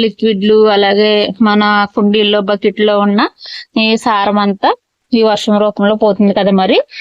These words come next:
అందుకనేసి ఇక్కడ చూసారా మందార ఎంత పెద్దగా విడిచిందో. నేను ఆ గొడుగు వేసుకుని తీస్తున్నాను వీడియో అయితేని. ఇదిగో చూడండి,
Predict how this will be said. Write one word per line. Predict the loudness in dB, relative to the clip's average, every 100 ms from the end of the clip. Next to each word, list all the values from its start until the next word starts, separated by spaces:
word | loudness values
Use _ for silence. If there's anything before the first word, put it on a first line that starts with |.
| -16 -14 -4 0
అందుకనేసి | 0 0 0 0 0 0 0 -4 _ _ _
ఇక్కడ | -4 -2 -2
చూసారా | 0 0 0 2 2
మందార | 2 2 0 0 0
ఎంత | 0 -2 -2
పెద్దగా | -2 0 2 2
విడిచిందో. | 2 0 2 2 0 -4 -14 -20 -4 0
నేను | 2 2 2 2 2
ఆ | 0 -4 _ -2 2
గొడుగు | 4 4 4 4
వేసుకుని | 2 0 0 2 0 -4 _ _ -2
తీస్తున్నాను | -2 0 0 2 2 2
వీడియో | 2 2 2
అయితేని. | 0 0 0 -2 _ -20 _ _ _ _ _ _ _ -2
ఇదిగో | 0 2
చూడండి, | 2 0 2